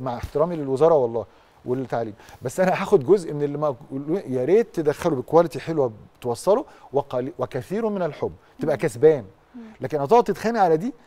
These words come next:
Speaker 1: وارد جدا الطفل يتحشي بالمعلومات دهيت، بس يخرج كاره نفسه،
Speaker 2: مم.
Speaker 1: وقد ينجز في الدرجات، بس بعد كده هتطلع طفل مخوخ، طفل مشرخ،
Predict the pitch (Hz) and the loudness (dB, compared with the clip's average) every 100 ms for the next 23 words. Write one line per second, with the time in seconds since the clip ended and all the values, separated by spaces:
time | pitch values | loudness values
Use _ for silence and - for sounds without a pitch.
0 | _ 147 233 262 180 247 196 180 160 208 | _ 2 4 4 2 -2 2 2 2 -2
1 | 190 143 - 185 226 220 165 156 143 151 | -2 -6 -2 0 0 0 -2 0 -2 -2
2 | 170 139 139 185 262 - - 127 - 139 | -4 0 4 4 4 -2 -12 -8 -4 0
3 | 202 190 160 185 190 147 185 - 240 311 | 0 0 0 0 0 2 0 0 -8 -8
4 | - 247 214 196 127 - 135 156 208 180 | -10 -18 -16 -4 -4 -2 -2 -2 -4 -6
5 | 160 143 139 170 156 135 139 160 170 143 | -8 -6 -2 -4 -6 -8 -8 -8 -8 -10
6 | 127 - 165 170 175 - - _ - 156 | -10 -6 -2 0 0 -4 -20 _ -8 -6
7 | 156 160 151 131 120 135 120 95 _ - | -6 -8 -8 -10 -10 -6 -6 -8 _ -8
8 | 151 - 151 139 - 143 98 92 | -8 -8 -12 -10 -6 -6 -6 -12